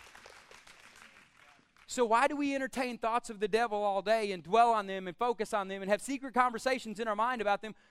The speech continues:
when God says, "Think on the things that are lovely, pure, noble, praiseworthy, and excellent. Think on these things." 'Cause there's plenty of them out there. Some of you guys are,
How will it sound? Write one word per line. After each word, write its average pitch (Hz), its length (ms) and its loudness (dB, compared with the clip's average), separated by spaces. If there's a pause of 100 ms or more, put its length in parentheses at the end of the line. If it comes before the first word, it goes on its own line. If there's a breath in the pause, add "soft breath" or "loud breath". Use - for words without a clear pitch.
(340 soft breath)
when 208 160 -4
God 233 280 0
says, 240 260 -2
"Think 285 260 -4
on 262 140 2
the 240 60 -6
things 247 240 -8
that 220 120 -2
are 185 80 2
lovely, 262 420 -2
pure, 269 340 -8
noble, 262 380 -4
praiseworthy, 262 680 0
and 208 120 -6
excellent. 285 440 -2 (140)
Think 320 280 -4
on 247 140 0
these 285 240 -4
things." 135 500 -10 (800)
'Cause 160 120 -10
there's 220 160 -4
plenty 214 340 -4
of 147 80 -4
them 151 120 -8
out 170 200 -6
there. 123 300 -8 (520)
Some 220 200 -2
of 196 80 -6
you 185 100 -8
guys 190 300 4
are, 175 100 -4